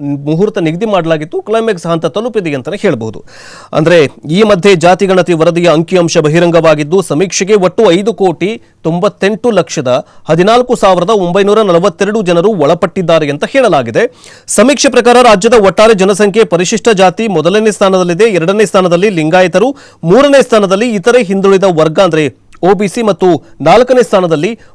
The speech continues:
ಮುಸ್ಲಿಮರು, ಐದನೇ ಸ್ಥಾನದಲ್ಲಿ ಒಕ್ಕಲಿಗರು ಇದ್ದಾರೆ ಅಂತ ಬಹಿರಂಗವಾಗಿದೆ. ಆ, ಈ ಒಂದು, ಆ, ಉ-, ಜಾತಿ ಗಣತಿ ವರದಿಯ ಪ್ರಕಾರ ಏನು ಬ-, ಅಂಕಿಅಂಶಗಳು ಹೊರಬಂದ್ವಲ್ಲ, ಆ ಅಂಕಿಅಂಶಗಳನ್ನ ಇಟ್ಕೊಂಡೇ,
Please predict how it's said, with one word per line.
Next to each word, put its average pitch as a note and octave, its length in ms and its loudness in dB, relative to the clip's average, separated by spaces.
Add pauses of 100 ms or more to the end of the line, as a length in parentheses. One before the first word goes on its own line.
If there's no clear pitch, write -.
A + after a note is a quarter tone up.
ಮುಸ್ಲಿಮರು, A3 720 0
ಐದನೇ A#3 340 2
ಸ್ಥಾನದಲ್ಲಿ G3 480 0
ಒಕ್ಕಲಿಗರು G3 640 -2
ಇದ್ದಾರೆ D#3 480 -4
ಅಂತ B2+ 160 -8 (500)
ಬಹಿರಂಗವಾಗಿದೆ. F#3 800 0 (460)
ಆ, B2 300 2 (960)
ಈ C4 120 2
ಒಂದು, A#3 540 4
ಆ, C#3 240 0
ಉ-, B2+ 340 -8
ಜಾತಿ A3 360 0
ಗಣತಿ G3 280 -4
ವರದಿಯ F3 400 -2
ಪ್ರಕಾರ E3 260 -6
ಏನು G#3 360 0
ಬ-, C3+ 200 -4 (260)
ಅಂಕಿಅಂಶಗಳು F#3+ 580 -2
ಹೊರಬಂದ್ವಲ್ಲ, D#3 480 -2 (460)
ಆ C4 180 4
ಅಂಕಿಅಂಶಗಳನ್ನ G#3+ 760 0
ಇಟ್ಕೊಂಡೇ, D#3+ 640 -4